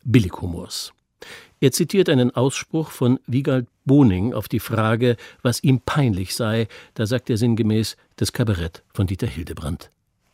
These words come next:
So schnell kann etwas sehr Zeitgemäßes sehr unzeitgemäß werden. Zum Schluss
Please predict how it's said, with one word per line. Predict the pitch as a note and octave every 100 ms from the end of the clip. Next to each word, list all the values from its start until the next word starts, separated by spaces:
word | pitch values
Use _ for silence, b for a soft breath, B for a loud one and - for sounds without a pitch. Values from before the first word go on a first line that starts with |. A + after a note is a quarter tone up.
| _
So | A#2 G2+
schnell | G#2+ - G#2+ F#2+
kann | F#2+ A2
etwas | G2+ G2 -
sehr | G2+ F#2+
Zeitgemäßes | G#2 F2+ - F#2+ F#2+ F#2+ - - _
sehr | G2+ F#2+ E2+ F2 _
unzeitgemäß | D3+ - F#2 - F2 E2+ -
werden. | E2+ D#2+ - _ _ _ _ B B B B B B B _
Zum | -
Schluss | C#3 F3 F3+ -